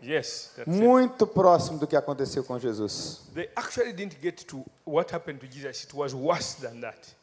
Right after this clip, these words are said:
Speaker 2: Ah, na verdade, o que aconteceu com Jesus foi até pior do que o mostrado
Speaker 1: In the
Speaker 2: no filme.
Speaker 1: book of Isaiah,
Speaker 2: No livro de Isaías,
Speaker 1: it is written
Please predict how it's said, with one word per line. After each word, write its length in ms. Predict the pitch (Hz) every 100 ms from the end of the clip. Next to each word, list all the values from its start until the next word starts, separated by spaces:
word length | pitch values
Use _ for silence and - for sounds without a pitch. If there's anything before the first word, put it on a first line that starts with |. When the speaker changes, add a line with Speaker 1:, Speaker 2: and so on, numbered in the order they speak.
| -
Speaker 2:
Ah, 180 | 139
na 140 | 156 226
verdade, 520 | 190 185 156 160 175
o 40 |
que 60 | 170
aconteceu 460 | 156 160 160 151 151
com 140 | 151
Jesus 340 | 135 139 151 160
foi 260 | - 160
até 260 | 151 151 170
pior 400 | 165 160 147 143
do 120 | 127
que 120 | -
o 100 | 117 110 -
mostrado 380 | 113 - 120
Speaker 1:
In 20 | 110
the 60 |
Speaker 2:
no 60 | 110
filme. 280 | - 113 101
Speaker 1:
book 240 | 262 -
of 140 | 208 170
Isaiah, 640 | 170 147 151 143 98 120 -
Speaker 2:
No 200 | 117 117 110 117
livro 260 | 165 214
de 100 | 156
Isaías, 580 | 147 127 120 104 101 -
Speaker 1:
it 160 | 165 170
is 140 | 147
written 340 | 139 196 -